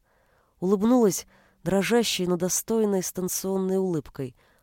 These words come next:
показав все зубы. А теперь помоги написать, пожалуйста. Я же знаю, что у тебя есть как минимум рудиментарное понимание метрики, а закончить надо раньше, чем ставленник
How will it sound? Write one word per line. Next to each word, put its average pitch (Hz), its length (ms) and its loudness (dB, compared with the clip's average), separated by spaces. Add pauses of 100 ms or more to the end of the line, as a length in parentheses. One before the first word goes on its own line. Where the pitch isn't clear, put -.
показав 156 480 -4
все - 240 -4
зубы. 131 420 -8 (500)
А 196 60 -2
теперь - 280 -2
помоги 226 400 0
написать, 190 520 -2
пожалуйста. 131 580 -10 (680)
Я 202 120 2
же 202 140 0
знаю, 233 280 4
что 160 200 -6
у - 20 -4
тебя 156 240 -4
есть 160 320 -6
как - 220 -10
минимум 175 480 0 (260)
рудиментарное 175 880 0
понимание 143 560 -2
метрики, 165 560 -4 (380)
а 170 80 -6
закончить 208 580 -2
надо 208 240 2
раньше, 151 480 -2 (380)
чем 160 220 -4
ставленник 151 680 -4